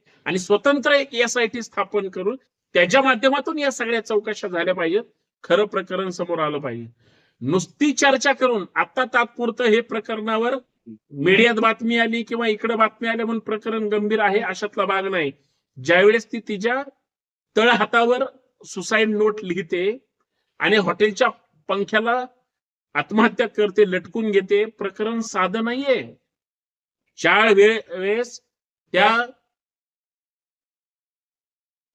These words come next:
पोलीस अधिकाऱ्याने तिच्यावर अत्याचार केला, बलात्कार केला,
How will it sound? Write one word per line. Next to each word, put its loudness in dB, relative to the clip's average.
पोलीस 2
अधिकाऱ्याने 2
तिच्यावर 0
अत्याचार 0
केला, 2
बलात्कार 0
केला, -4